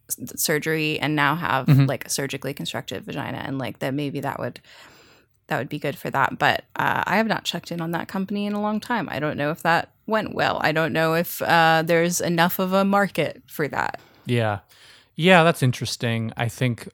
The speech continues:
Speaker 2: um, I think that we're f-, far, far away from being able to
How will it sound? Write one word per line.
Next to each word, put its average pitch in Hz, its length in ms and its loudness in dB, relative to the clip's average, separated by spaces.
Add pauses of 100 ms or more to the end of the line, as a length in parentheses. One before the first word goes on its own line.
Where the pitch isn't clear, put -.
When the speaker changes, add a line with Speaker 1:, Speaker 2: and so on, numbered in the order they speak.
Speaker 2:
um, 104 500 -2 (1120)
I 123 140 0
think - 340 0
that 120 200 0
we're 120 120 0
f-, - 280 -4
far, 120 680 4
far 135 280 6
away 113 240 4
from 113 200 -2
being 107 180 -2
able 101 180 -4
to 98 180 -4